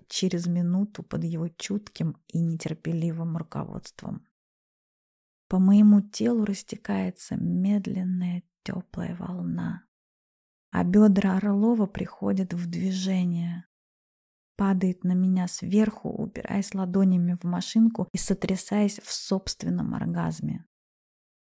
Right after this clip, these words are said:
По внутренней стороне моего бедра бежит горячая, как кипяток,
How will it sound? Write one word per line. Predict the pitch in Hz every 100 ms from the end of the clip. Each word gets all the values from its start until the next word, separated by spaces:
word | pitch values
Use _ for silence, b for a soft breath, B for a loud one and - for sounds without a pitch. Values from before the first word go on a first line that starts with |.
| _ _ _ -
По | 175
внутренней | 180 202 220 208 185 175 170
стороне | - - - 180 180
моего | 165 151 139 -
бедра | - 135 - 175 233
бежит | 233 170 160 147
горячая, | 160 156 151 156 156 - - 175
как | - 165
кипяток, | - 160 - - - 175 175 -